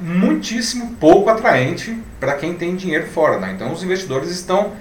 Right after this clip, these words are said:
levando um monte de dinheiro fora, pra fora, né? E aí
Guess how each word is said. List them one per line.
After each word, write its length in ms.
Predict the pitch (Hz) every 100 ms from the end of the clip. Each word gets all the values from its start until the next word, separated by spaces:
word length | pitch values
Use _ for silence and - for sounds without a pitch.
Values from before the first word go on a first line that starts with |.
| - - -
levando 760 | 156 220 131 147 190 185 - -
um 140 | 185 220
monte 420 | 156 185 208 208
de 120 | 165
dinheiro 520 | 175 185 123 123 143 139 -
fora, 400 | - 104 90 82 - - - - -
pra 100 | 113
fora, 340 | - 120 90
né? 140 | 87 95
E 100 | 107
aí 320 | 110 117 -